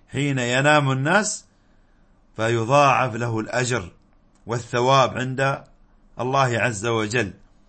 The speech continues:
ومن هذا الباب فإن أيضًا للمتمسك بدينه في زمان الصبر، في زمان الغربة، الذي يتمسك بالسنة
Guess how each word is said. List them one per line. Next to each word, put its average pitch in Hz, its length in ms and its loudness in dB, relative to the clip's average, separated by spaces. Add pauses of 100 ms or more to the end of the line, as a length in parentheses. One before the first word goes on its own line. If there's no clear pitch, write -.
(300)
ومن 127 280 -6
هذا 147 300 4
الباب 160 500 2 (1500)
فإن 127 360 -6
أيضًا 185 460 2
للمتمسك 160 1000 0
بدينه 151 880 2 (360)
في 120 160 -4
زمان 139 400 4
الصبر، 135 560 0 (440)
في 110 160 -8
زمان 135 420 2
الغربة، 127 600 2 (600)
الذي 127 400 -2
يتمسك 139 720 0
بالسنة 131 1000 -2